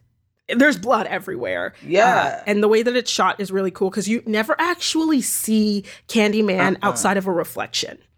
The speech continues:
Speaker 2: No.
Speaker 1: Which I think is really cool. And yeah, you just see these two bodies being dragged up and down, draped up and down the studio. Blood's being squirted everywhere. And you catch very short glimpses of Candyman's reflection,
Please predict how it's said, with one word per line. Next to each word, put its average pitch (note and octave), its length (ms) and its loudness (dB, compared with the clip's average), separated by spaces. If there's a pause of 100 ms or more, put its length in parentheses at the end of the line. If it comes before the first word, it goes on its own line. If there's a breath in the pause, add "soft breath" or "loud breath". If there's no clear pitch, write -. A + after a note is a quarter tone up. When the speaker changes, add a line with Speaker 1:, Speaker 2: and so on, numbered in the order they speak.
Speaker 2:
No. C3+ 220 0
Speaker 1:
Which G#3 480 2 (160)
I G3+ 80 -4
think G3 120 -8
is F#3+ 120 -10
really A3+ 160 2
cool. F#3+ 420 -2 (300 soft breath)
And G3+ 420 -2 (100)
yeah, A3 180 4
you G3+ 140 -2
just B3+ 140 -2
see D#4 80 2
these C4+ 200 0
two C4+ 120 2
bodies F#3+ 380 0
being G#3+ 180 0
dragged F#3+ 580 -2
up G3 220 -2
and F#3+ 160 0
down, F#3+ 240 0
draped G#3 680 0
up B3 200 0
and G3 200 -4
down F#3 320 -2
the F3+ 80 -4
studio. F3+ 720 0 (220 loud breath)
Blood's F#3+ 320 0
being F#3+ 200 -4
squirted F#3 540 -2
everywhere. F3 720 -2
And F#3+ 120 0
you F#3+ 120 0
catch G3 420 -2 (280 loud breath)
very G3 400 0
short F#3 440 -2
glimpses F3+ 720 -4
of F3 320 -2
Candyman's E3+ 560 -2
reflection, D#3+ 800 -6